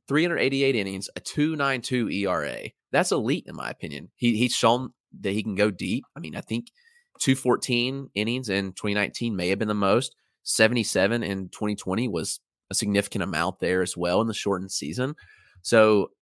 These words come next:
I don't, I just think that he's shown and he's proven that he can do it. And even though he had slight regression last year, he still posted those elite numbers, in my opinion. And so it's just a matter of him being healthy and pitching. I, I don't think, yeah, I think you're right. I think he's in his own tier. Like,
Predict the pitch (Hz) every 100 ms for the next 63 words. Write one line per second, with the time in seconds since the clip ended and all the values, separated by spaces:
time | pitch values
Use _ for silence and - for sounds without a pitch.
0 | - - 156 - 147 - 208 202 220 -
1 | - _ _ 127 165 - - - 110 160
2 | 147 104 - - 180 196 107 92 120 120
3 | 127 113 90 131 208 147 - 95 92 -
4 | _ _ - 175 196 170 147 156 131 -
5 | 117 139 101 101 143 - 110 95 90 -
6 | 90 92 92 87 107 104 - - 147 185
7 | 113 101 98 _ _ _ _ _ - 117
8 | - 117 110 - 104 95 120 - 101 151
9 | 87 80 67 - 76 65 76 107 113 104
10 | - 139 113 110 120 113 95 - 113 110
11 | 110 110 - 98 90 87 82 - 90 135
12 | - - - _ _ _ - 202 202 190
13 | - - 117 107 117 220 202 113 90 127
14 | 113 104 123 123 101 82 104 - 78 107
15 | 120 76